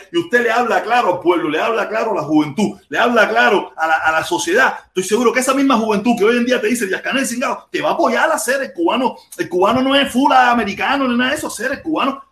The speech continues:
claro que estás molesto, no entiende muchísimas cosas y estoy consciente en eso, pero otro sí, pero si tú le hablas claro al pueblo y dices, "Ahora, a partir de ahora, y, y apóyenme en lo que vamos a hacer y vamos a hacer las cosas como tenemos que hacerlas",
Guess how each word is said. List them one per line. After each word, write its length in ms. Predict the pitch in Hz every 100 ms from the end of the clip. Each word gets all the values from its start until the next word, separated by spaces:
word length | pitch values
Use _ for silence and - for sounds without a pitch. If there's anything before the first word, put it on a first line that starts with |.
| -
claro 120 | - 254
que 60 |
estás 200 | 180 131
molesto, 840 | 165 226 170 190 214 - 220 214 -
no 120 | 151
entiende 380 | 185 185 196 208
muchísimas 400 | 185 185 214 202
cosas 180 | 226 226
y 20 |
estoy 200 | 208 156
consciente 440 | - 202 180 220
en 100 | 226
eso, 380 | 196 240 269 - -
pero 220 | 143 135
otro 260 | 151 254
sí, 160 | 359 349
pero 320 | 381 196 - _
si 200 | - 185
tú 160 | 320 320
le 80 |
hablas 260 | 247 262 214
claro 200 | 214 214
al 60 | -
pueblo 160 | 180
y 40 | 156
dices, 160 | 156
"Ahora, 120 | 220 240
a 40 |
partir 320 | - 156 247
de 100 | 220
ahora, 300 | 220 269 214 - -
y, 380 | 170 185 180
y 40 | 175
apóyenme 560 | 170 262 302 254 208
en 60 | 202
lo 120 | 196
que 60 | 190
vamos 220 | 240 254
a 40 |
hacer 320 | 202 277 277 247
y 40 |
vamos 220 | 208 240
a 20 |
hacer 100 | 226
las 120 | 226 -
cosas 220 | 247 220
como 160 | 196
tenemos 260 | 190 262 247
que 60 | 208
hacerlas", 380 | 302 277 160